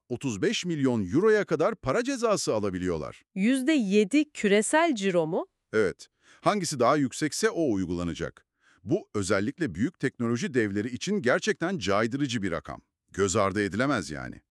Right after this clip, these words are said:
Speaker 2: Anladım. Fakat burada bir pürüz var gibi, değil mi? Kaynaklar diyor ki, pek çok üye ülke bu yasayı denetleyecek ulusal otoriteleri belirlemede son tarihi kaçırmış. Yani iki Ağustos'u.
Speaker 1: Doğru.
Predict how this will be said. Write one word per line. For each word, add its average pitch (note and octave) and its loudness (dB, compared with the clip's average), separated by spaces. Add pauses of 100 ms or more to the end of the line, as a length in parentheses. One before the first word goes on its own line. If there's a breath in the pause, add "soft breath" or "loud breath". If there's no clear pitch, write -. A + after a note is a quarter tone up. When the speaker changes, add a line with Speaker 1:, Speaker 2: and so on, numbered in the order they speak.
(120)
Speaker 2:
Anladım. F3 0 (420 soft breath)
Fakat G4 0
burada C#4 0
bir C#4+ -2
pürüz A#3 -2
var C3+ 0
gibi, C3+ -4 (180)
değil G#3+ 2
mi? D3 0 (400 soft breath)
Kaynaklar F#3+ 2
diyor A3+ 4
ki, A#3 -2 (260)
pek D4 -2
çok - -2
üye A3 6
ülke F#3 2
bu D#3 -4
yasayı B3 2
denetleyecek G#3 2 (120)
ulusal A3 0
otoriteleri G#3 0
belirlemede G3+ 2
son C#4+ 4
tarihi F#3+ 2
kaçırmış. F3+ -4 (300)
Yani A#3+ 6
iki B3 0
Ağustos'u. D#3+ 0 (180)
Speaker 1:
Doğru. G2+ 2